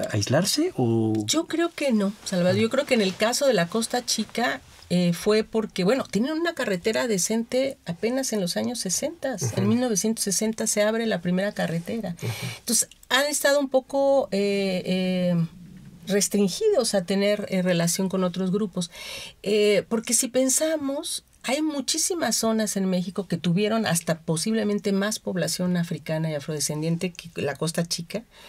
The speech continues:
Speaker 2: y no tienen esos problemas.
Speaker 1: Sí.
Speaker 2: Yo una vez fui a presentar un libro a Irapuato, eh, uno que le pusimos Huellas, eh, Negras, que eran fotografías de Romualdo García,
Speaker 1: Ujú.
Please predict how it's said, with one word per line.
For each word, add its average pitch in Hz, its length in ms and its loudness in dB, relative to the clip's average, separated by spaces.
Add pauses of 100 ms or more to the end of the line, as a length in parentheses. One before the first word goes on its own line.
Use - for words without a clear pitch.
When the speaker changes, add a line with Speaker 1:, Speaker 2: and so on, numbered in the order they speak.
(280)
Speaker 2:
y 269 100 0
no 190 140 4
tienen 160 320 -2
esos 151 240 -4
problemas. 180 500 -6 (240)
Speaker 1:
Sí. - 140 0
Speaker 2:
Yo 247 80 8
una 285 140 6
vez 269 220 4
fui 262 200 -2
a 247 60 2
presentar 190 680 0 (540)
un 220 180 4
libro 185 520 2
a 147 120 -2
Irapuato, 165 720 -2 (1500)
eh, 139 380 -2 (140)
uno 170 200 2
que 156 100 -4
le 139 140 -2
pusimos 165 460 0
Huellas, 160 440 0
eh, 131 420 -2
Negras, 160 500 0
que 165 80 -2
eran 160 140 2
fotografías 151 600 -2
de 151 100 0
Romualdo 143 840 -4
García, 151 600 -2
Speaker 1:
Ujú. 110 220 -2